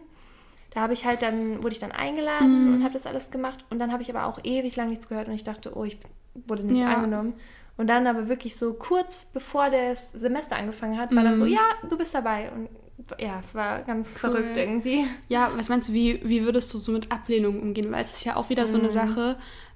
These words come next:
Speaker 2: ähm, ganz oft ist es halt so, hab ich das Gefühl zumindest, wenn du dich irgendwo bewirbst und du wirst halt abgelehnt, klar, du bist dann halt voll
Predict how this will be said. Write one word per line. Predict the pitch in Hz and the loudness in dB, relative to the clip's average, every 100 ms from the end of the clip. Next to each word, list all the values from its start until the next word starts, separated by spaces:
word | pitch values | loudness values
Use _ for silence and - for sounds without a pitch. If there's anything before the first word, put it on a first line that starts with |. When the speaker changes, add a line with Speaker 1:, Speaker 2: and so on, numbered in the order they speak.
| - | 0
Speaker 2:
ähm, | 226 226 220 226 240 - | 4 6 6 4 0 0
ganz | 233 233 - | 2 2 2
oft | - 254 254 | 2 2 0
ist | 233 | -4
es | 240 220 | -2 -2
halt | 233 220 | -4 -2
so, | 233 240 269 294 | 4 4 4 2
hab | 240 - | -2 -2
ich | 269 | -2
das | 240 - | -4 -4
Gefühl | 226 233 226 | -4 -2 -4
zumindest, | 226 214 214 214 240 - - - - - | 0 2 4 4 2 -4 -16 -16 -18 0
wenn | 247 | 2
du | 226 | 4
dich | 226 - | 2 6
irgendwo | 247 233 226 | 8 8 6
bewirbst | 214 214 262 277 247 | 2 2 2 2 -2
und | 214 | -2
du | 214 | -4
wirst | - - | -6 -6
halt | - | 0
abgelehnt, | 254 - 254 254 | 0 0 0 0
klar, | 247 233 | 0 0
du | 220 | 0
bist | 214 - | -2 -2
dann | 226 220 | -2 -2
halt | 220 - | -4 -8
voll | - 214 | -10 -8